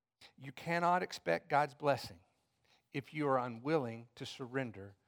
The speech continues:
to his sovereign rule in your life. Look at verse nine. The Lord said to Moses, "I have seen this people, and behold, they are an obstinate people. Now then, let me alone,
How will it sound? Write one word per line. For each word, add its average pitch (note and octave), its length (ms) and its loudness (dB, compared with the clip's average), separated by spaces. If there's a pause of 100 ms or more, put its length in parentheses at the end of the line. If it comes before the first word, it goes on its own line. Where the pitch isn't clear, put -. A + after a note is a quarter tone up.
(220)
to A#2 80 -10
his G#2+ 180 -10
sovereign A#2 560 2
rule A2 400 -6 (300)
in A#2+ 160 -14
your C3 100 -8
life. D3+ 240 -6 (1800)
Look C#3+ 140 -10
at F3 80 -16
verse D3 240 -8
nine. A2 140 -10 (1900)
The C3 140 4
Lord D#3 260 8
said E3+ 220 4
to E3+ 60 2
Moses, E3 460 4 (100)
"I F3+ 200 6
have F#3 180 0
seen A#3 360 2
this F#3 200 2
people, E3+ 320 2
and E3 80 2
behold, F#3+ 540 6
they F#3 160 4
are F3 120 6
an E3 120 -4 (140)
obstinate D#3+ 720 0
people. B2 420 -2 (480)
Now F3+ 280 8
then, D3 360 2 (260)
let F#3+ 260 6
me G3+ 120 2
alone, F#3 560 6